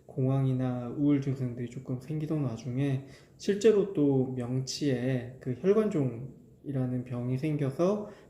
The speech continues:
대학병원에서 수술을 받으셨다고 합니다. 이 시기에 공황 발작이나 우울함이 심해졌다고도 하고요. 그래서 작년에 원래 훈련소에 입대했을 때는 너무 심해서 결국에는 중간에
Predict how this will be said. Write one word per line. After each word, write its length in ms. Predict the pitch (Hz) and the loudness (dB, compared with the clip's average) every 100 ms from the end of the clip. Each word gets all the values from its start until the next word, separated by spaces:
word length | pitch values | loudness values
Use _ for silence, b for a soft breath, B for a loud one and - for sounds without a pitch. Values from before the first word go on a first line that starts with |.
| - | -4
대학병원에서 880 | 131 123 - 131 127 123 127 127 120 | -4 -2 0 0 0 -2 -4 -6 -8
수술을 440 | 156 135 156 151 | -10 -6 -2 -2
받으셨다고 800 | 131 117 123 131 131 - 127 135 | -2 -4 -6 -8 -10 -4 -2 0
합니다. 520 | 147 131 120 123 - - B B B B | 0 0 -2 -4 -6 -16 B B B B
이 100 | 143 | -2
시기에 460 | 131 208 190 180 165 | 0 0 4 4 4
공황 400 | - 139 147 135 | 2 0 2 0
발작이나 840 | 123 117 - 135 127 127 123 - - | -4 -4 -2 -2 0 -2 -4 -6 -6
우울함이 560 | 131 131 131 123 123 120 | -2 0 0 -2 -6 -8
심해졌다고도 800 | - 160 151 - 131 120 131 | -2 -2 -2 -4 -4 -2 0
하고요. 480 | 135 135 117 117 117 - - - - B B B B B | 0 0 -4 -4 -6 -14 -20 -20 -20 B B B B B
그래서 600 | - 170 175 170 156 151 | 2 4 6 6 6 2
작년에 500 | 151 131 131 156 170 | 0 -2 2 2 2
원래 540 | 165 127 123 123 127 131 | 2 2 -2 -2 0 0
훈련소에 520 | 131 170 180 170 143 | 0 0 0 0 -4
입대했을 840 | 117 - - 147 147 - 160 151 - | -6 -10 -4 -2 -2 -2 -6 -4 -4
때는 680 | 131 123 131 147 135 117 B B B B - | -2 0 2 2 2 -2 B B B B -4
너무 340 | 120 147 170 | 0 2 2
심해서 880 | 175 214 208 214 208 143 139 123 - | 0 0 2 2 2 2 2 0 -4
결국에는 600 | 131 135 135 131 127 123 | -2 0 2 2 0 -4
중간에 720 | - 131 131 135 127 117 120 | -6 -2 2 2 2 -2 -8